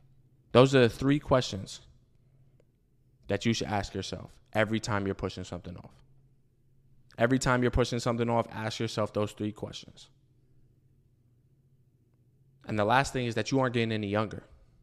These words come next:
Like I said, every day that comes has an opportunity to become great, has an opportunity to do what you want to do.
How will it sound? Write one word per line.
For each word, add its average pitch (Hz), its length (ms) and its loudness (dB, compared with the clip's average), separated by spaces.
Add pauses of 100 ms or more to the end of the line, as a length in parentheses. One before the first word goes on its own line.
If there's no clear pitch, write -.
(2000)
Like 107 160 2
I 104 80 6
said, 107 180 2
every 107 220 2
day 110 160 4
that 107 140 2
comes 123 440 -4 (480)
has 107 260 2
an 107 80 2
opportunity 107 800 0
to - 120 -8
become 101 360 -2
great, 90 240 -2 (120)
has 104 200 0
an 113 80 0
opportunity 104 680 -2 (360)
to 117 100 -6
do 113 160 2
what 104 160 2
you 110 80 2
want 104 180 0
to 95 60 -4
do. 92 220 -4